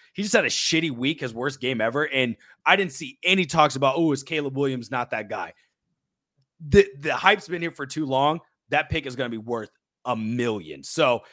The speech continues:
if that's the case, tr-, trade that in for a haul. You still have another pick that will be, because of us, we suck. We'll be top five. You could possibly get ta-, you could get Olu, who's a tackle. You could get Jared Verse, the number one D N from, uh, Florida State.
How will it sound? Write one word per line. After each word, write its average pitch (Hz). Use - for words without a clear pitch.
if 131
that's 165
the 160
case, 156
tr-, -
trade 147
that 139
in 135
for 131
a 107
haul. 139
You 127
still 151
have 143
another 131
pick -
that -
will 120
be, 117
because 113
of 107
us, 123
we 107
suck. -
We'll 110
be 120
top 131
five. 135
You 131
could 147
possibly 143
get 117
ta-, 131
you 143
could 143
get 147
Olu, 143
who's 127
a 117
tackle. 135
You 123
could 127
get 131
Jared 131
Verse, 120
the 117
number 120
one 120
D 117
N 117
from, 113
uh, 104
Florida 123
State. 165